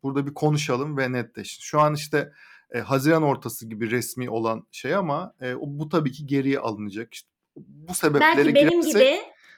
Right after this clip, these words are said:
Speaker 2: şimdi
Speaker 1: Hı
Speaker 2: bak
Speaker 1: hı.
Speaker 2: bir dakika, bir-, belki benim gibi
Speaker 1: <laughs>
Speaker 2: hani <laughs> derme çatma bilgilerle tutunan <laughs> bir kitle vardır. <laughs> O yüzden onlar için hani belki şöyle şeyleri söyleyebiliriz. Benim zaten limitli bilgim var ama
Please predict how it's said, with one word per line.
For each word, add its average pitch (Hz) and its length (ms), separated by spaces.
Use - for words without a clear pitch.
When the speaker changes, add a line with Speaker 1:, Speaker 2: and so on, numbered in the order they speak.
Speaker 2:
şimdi 220 120
Speaker 1:
Hı - 20
Speaker 2:
bak 190 140
Speaker 1:
hı. - 40
Speaker 2:
bir 240 80
dakika, 190 300
bir-, 214 180
belki 254 360
benim 254 260
gibi 262 340
Speaker 1:
<laughs> - 100
Speaker 2:
hani 226 320
<laughs> - 240
derme 247 460
çatma 262 440
bilgilerle 254 720
tutunan 277 600
<laughs> - 440
bir 339 240
kitle - 360
vardır. 320 560
<laughs> 277 60
O 277 120
yüzden 285 240
onlar 269 240
için 311 340
hani 240 160
belki 247 300
şöyle 262 180
şeyleri 220 360
söyleyebiliriz. 202 600
Benim 214 180
zaten 214 300
limitli 220 320
bilgim 208 300
var 392 80
ama 339 300